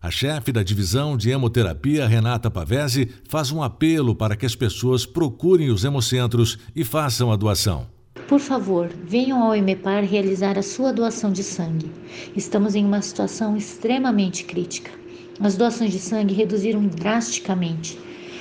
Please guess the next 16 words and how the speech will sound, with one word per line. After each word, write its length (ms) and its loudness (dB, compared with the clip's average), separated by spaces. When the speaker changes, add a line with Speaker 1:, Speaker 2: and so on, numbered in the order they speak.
Speaker 2:
Tivemos 400 4
uma 140 0
redução 680 0
de 140 2
aproximadamente 1000 0
cinquenta 640 0
por 180 2
cento 440 -2
no 120 2
número 400 2
de 140 -2
doadores. 680 0
Nossas 280 -2
cadeiras 460 2
estão 260 -4
vazias. 720 -2